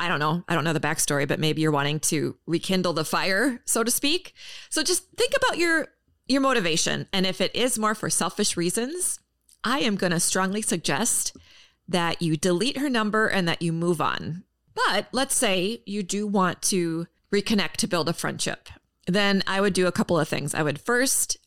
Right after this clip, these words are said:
ask her if she's open to that. If she says no, definitely respect her boundary. But if she says more of something like, "Hey, Jay, yeah, I'd be open to being your friend, but here are my conditions." And then she lists her conditions. Like, say, for example, she wants you to be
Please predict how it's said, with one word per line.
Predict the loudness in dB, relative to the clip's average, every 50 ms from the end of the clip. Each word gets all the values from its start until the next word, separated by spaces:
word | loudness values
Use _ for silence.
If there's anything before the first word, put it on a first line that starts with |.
| -8 -4
ask | -2 -2 0 -2 0 0
her | 0 2 2
if | 2 0
she's | 0 0 2 0
open | 0 0 -2 -4 -6
to | -6 -6
that. | -4 -4 -4 -4 -6 -10 _ -6
If | -6 -4 -4
she | -2 -4 -2
says | -2 -2 -2 -2 -2
no, | -2 -2 -2 0 -2 -2 -4 -6 _ _ _ _ _ -4
definitely | -2 -2 -2 0 -4 -4 -2 -2
respect | -2 -2 0 -2 -2 -4 -2
her | -4
boundary. | -2 0 0 -2 0 -2 -2 -2 -2 -4 -6 -12 _ _ _ -6
But | -2 0 0 0 0 0
if | 0 0
she | 2 2 2
says | 4 4 2 4 4
more | 2 2
of | 2 2
something | 2 2 0 0 2
like, | 2 2 2 2 0 -2 -4 _ _
"Hey, | -6 0 0 0 2
Jay, | 2 0 2
yeah, | 2 2 0 0 0 -2 -4 -4
I'd | -2 -2 -2 -2
be | 0 0
open | 0 0 0 0
to | 2
being | 2 2 2 2
your | 2 0
friend, | 0 0 0 0 0
but | 0 -2
here | -4 0 0 2
are | 2
my | 2 0 -2
conditions." | -2 -2 -2 -2 0 0 0 0 0 -2 -2 -4 -4 -6 -4
And | -2 -4
then | -2
she | -2 -2 -4 -2
lists | -2 0 -2 0 -2 -2 -2
her | -2 -2
conditions. | -2 -4 -4 -2 -2 -2 -2 -4 -6 -6 -6
Like, | -6 -4 -4
say, | -2 -4 -2
for | -2 -4
example, | -4 -2 -2 -4 -4 -4 -4 -4
she | -4 -4
wants | -4 -4 -4 -6 -6
you | -6
to | -6 -6
be | -4 -4 -4 -2 -2 -4 -4 _